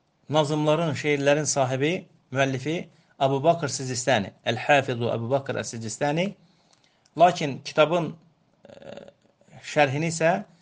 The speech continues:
Əş-Şeyx Salih Əl-Fəvzan Həfizəhullah şərh etmişdir. Əbu Bakır Sicistani ilk olaraq, ilk olaraq ilk bənd şeirlərini bu cünə başlayır. Buyurur ki,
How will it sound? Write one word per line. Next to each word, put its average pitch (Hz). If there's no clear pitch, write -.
Əş-Şeyx -
Salih 139
Əl-Fəvzan 127
Həfizəhullah 127
şərh 127
etmişdir. -
Əbu 143
Bakır 202
Sicistani 165
ilk 202
olaraq, 160
ilk 147
olaraq 135
ilk 185
bənd 139
şeirlərini 135
bu 156
cünə 143
başlayır. 92
Buyurur 151
ki, 180